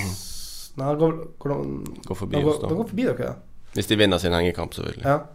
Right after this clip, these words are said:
Speaker 2: De kommer likt hvis
Speaker 1: De kommer likt hvis han slår dere.
Speaker 2: Mm. Jeg så på tabellen, for det, når de, eller de har vel ti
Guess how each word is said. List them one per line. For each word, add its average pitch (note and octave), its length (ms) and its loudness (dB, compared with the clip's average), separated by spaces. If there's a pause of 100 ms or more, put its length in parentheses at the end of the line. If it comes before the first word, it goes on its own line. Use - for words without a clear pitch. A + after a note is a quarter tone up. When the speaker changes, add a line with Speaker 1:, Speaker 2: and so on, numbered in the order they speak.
(200)
Speaker 2:
De - 180 -4
kommer F2 200 2
likt F2 240 0
hvis F2+ 140 -8
Speaker 1:
De D#3 80 2
kommer E3 220 6
likt G#3 160 4
hvis C3+ 120 -2
han C3 100 -4
slår D3 240 0
dere. A#2+ 140 -4 (160)
Speaker 2:
Mm. E2+ 180 -4 (340)
Jeg G2+ 100 -4
så B2+ 140 2
på A#2 120 2
tabellen, G2 440 6
for G2 120 0
det, F#2 140 4
når E2+ 280 -2
de, E2 80 -4 (100)
eller F2 180 -2
de F2 120 0
har F#2 100 6
vel F2 100 4
ti F2 200 0